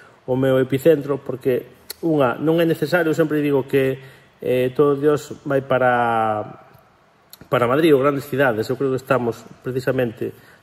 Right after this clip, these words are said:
nunha era que tecnolóxicamente nos deixa estar onde queremos. Eh, é verdad que gracias, eh, aínda nos queda o tú a tú, eso aínda o virtual non pode con el, eso a nos danos moito traballo, pero eu sempre digo un exemplo, eu son de Merza,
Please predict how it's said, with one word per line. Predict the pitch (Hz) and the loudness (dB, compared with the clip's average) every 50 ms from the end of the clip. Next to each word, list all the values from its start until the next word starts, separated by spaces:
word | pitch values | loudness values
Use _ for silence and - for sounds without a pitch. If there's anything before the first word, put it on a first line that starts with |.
| _ | _
nunha | - 135 131 135 135 135 139 | -4 -2 0 0 2 2 4
era | 143 131 123 117 | 4 4 2 0
que | - - | -2 -4
tecnolóxicamente | - - 131 131 131 139 139 127 135 131 131 135 127 120 - 120 | -6 -4 -2 0 0 0 0 0 0 -2 -2 -2 -2 -4 -4 -4
nos | 123 123 131 | -2 -2 -2
deixa | 135 127 135 | -2 -4 -4
estar | 131 - 135 | -4 -4 -2
onde | 131 131 127 127 | -2 -2 -4 -4
queremos. | 127 - 143 160 170 170 180 180 175 - - - - _ _ _ _ _ _ _ _ - | -2 2 4 4 4 4 2 -2 -4 -8 -14 -20 -20 _ _ _ _ _ _ _ _ -4
Eh, | 127 123 - - 160 | -4 -4 0 2 2
é | 160 | 4
verdad | 147 156 139 139 151 147 127 117 - - - - | 4 4 4 4 2 2 2 0 -4 -12 -16 -14
que | - 127 131 | -10 -6 -4
gracias, | 139 139 131 - - 127 120 113 - - - - - - | -2 -2 -2 -2 0 -2 -2 -2 -4 -12 -16 -16 -12 -8
eh, | - 123 123 123 120 120 120 120 120 120 123 123 | -4 -2 0 2 2 2 2 2 2 2 0 -2
aínda | 120 123 135 135 135 139 131 - - - - - - - - - _ _ _ _ | -2 -2 -2 0 2 2 2 0 -2 -6 -18 -20 -20 -20 -20 -20 _ _ _ _
nos | 147 151 143 - - | 0 0 0 0 0
queda | - 156 156 143 139 139 | 2 4 4 4 4 2
o | 139 - 139 135 131 | 2 2 0 -2 -2
tú | - 151 151 | 2 2 4
a | 147 135 131 | 4 4 2
tú, | - 160 156 147 | 2 2 4 4
eso | 131 135 131 - 147 139 143 - | 4 2 2 0 -2 -2 -2 -2
aínda | - 139 135 131 131 131 127 123 123 - - - 135 143 - - | -4 -4 -2 0 0 2 2 0 0 -4 -8 -10 -12 -12 -10 -8
o | - 131 123 | -6 -2 0
virtual | 131 131 127 - 139 139 135 131 131 | 2 2 2 0 0 2 2 2 0
non | 127 131 127 123 | -2 -4 -2 0
pode | - 135 127 123 | 0 0 0 -2
con | 123 123 135 147 | -4 -2 -2 -2
el, | 147 135 - - - - - - - | -2 -2 -4 -8 -14 -20 -20 -14 -6
eso | - 113 127 123 - 135 120 | -2 -2 -2 0 -2 -2 -2
a | 123 127 127 | -2 0 0
nos | 131 135 127 | 2 2 2
danos | 135 127 127 127 127 | 2 2 0 0 -2
moito | 127 123 127 120 - | -2 -2 -2 -2 0
traballo, | 123 131 131 123 117 123 117 - | 0 2 2 2 2 0 0 0
pero | 131 123 147 | 0 0 0
eu | 165 | 0
sempre | 170 147 175 165 160 156 151 | 0 0 0 -2 -2 -2 -2
digo | 160 156 156 | 0 0 0
un | 151 151 139 | 0 0 0
exemplo, | 127 120 - 127 110 104 - - 107 120 - | 0 0 0 -2 -2 -2 -4 -8 -10 -8 -6
eu | - - | -4 -2
son | 160 147 | 0 0
de | 143 131 | 2 2
Merza, | 123 120 107 - - 104 101 | 2 0 0 -2 -6 -8 -8